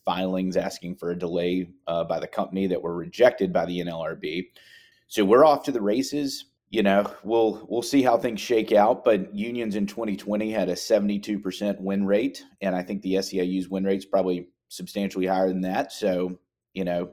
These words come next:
you gotta think, unless the company pulls a rabbit out of a hat, that this is a done deal. I think the voting goes through early December.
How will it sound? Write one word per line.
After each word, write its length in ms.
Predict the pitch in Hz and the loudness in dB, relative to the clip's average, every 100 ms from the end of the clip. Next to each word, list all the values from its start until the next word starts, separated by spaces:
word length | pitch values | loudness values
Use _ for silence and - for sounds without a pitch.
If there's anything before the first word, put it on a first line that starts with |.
| 95 | -4
you 120 | 101 | 0
gotta 300 | 107 101 98 | 2 2 2
think, 300 | 107 104 104 | -2 -4 -2
unless 340 | 98 95 - | 0 0 -2
the 100 | 95 | -8
company 340 | - - 98 95 | -4 -4 -4 -4
pulls 260 | 98 95 | -2 -2
a 60 | 92 | 0
rabbit 320 | 92 92 92 | 0 0 0
out 140 | 90 | 0
of 80 | 92 | 0
a 60 | 87 | -4
hat, 380 | 95 98 - - | -2 0 0 0
that 260 | 90 - _ _ _ _ _ - | -2 -2 _ _ _ _ _ -8
this 120 | 101 | -4
is 140 | 104 | -2
a 60 | 92 | 0
done 240 | 101 101 | 2 2
deal. 240 | 95 101 110 | 4 6 6
I 100 | 101 | 4
think 160 | 117 | -4
the 80 | 95 | -2
voting 300 | 95 104 104 | 0 2 2
goes 340 | 101 101 95 | 2 0 -2
through 680 | - 101 101 101 101 98 98 - | -6 -4 0 2 2 2 0 0
early 240 | 110 110 | 0 0
December. 560 | 101 - 117 139 151 | -2 -4 -2 0 -2